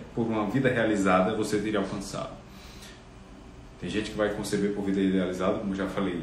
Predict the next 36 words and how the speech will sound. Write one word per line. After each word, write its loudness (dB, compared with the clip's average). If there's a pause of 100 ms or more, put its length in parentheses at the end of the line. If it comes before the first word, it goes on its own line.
uma -8
piada, 0
sei -4
várias 0
vezes. 0 (280)
"Ah, -2
eu 2
quero 2
ter -6
um 0
cachorro, 0
quero 0
ter -2
uma 2
casa, 2
quero -4
ter -2
um 0
salário 0
bom, -4
quero." -2
É, 0
minha 0
filha, -6
você -4 (560)
é -4
um 0
bom 0
animal, 0
tá -8
certo? -8 (720)
Qualquer -4
bom 2
animal 0
consegue -6
sair. -2